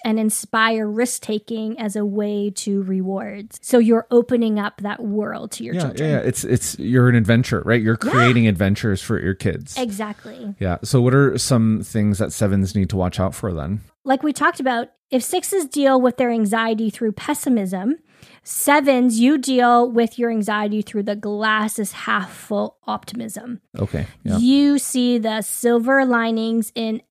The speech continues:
Speaker 1: everything. And while that isn't a bad thing, you need to remember that you are the authority in the parent-child relationship.
Speaker 2: Hmm.
Speaker 1: Sometimes you have to be the bad cop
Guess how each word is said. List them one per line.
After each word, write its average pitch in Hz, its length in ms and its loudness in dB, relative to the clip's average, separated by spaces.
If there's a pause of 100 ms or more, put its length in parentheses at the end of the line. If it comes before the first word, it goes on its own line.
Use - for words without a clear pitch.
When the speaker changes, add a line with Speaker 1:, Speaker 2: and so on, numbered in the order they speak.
Speaker 1:
everything. 226 640 -6 (260)
And 254 200 4
while 269 240 6
that 262 240 2
isn't 415 400 -2
a 277 60 2
bad 214 360 -4
thing, 226 480 -6 (340)
you 277 160 2
need 311 220 2
to 349 140 -4
remember 254 800 0 (260)
that 240 300 -2
you 269 580 2
are 247 180 2
the 233 140 0
authority 226 720 0
in 208 140 0
the 214 100 0
parent-child 208 800 -6
relationship. 214 640 -10 (100)
Speaker 2:
Hmm. 95 340 0 (640)
Speaker 1:
Sometimes 254 720 2 (560)
you 208 120 -10
have - 340 -8
to 294 80 -8
be 277 180 2
the 226 100 4
bad - 300 -8
cop 220 400 -14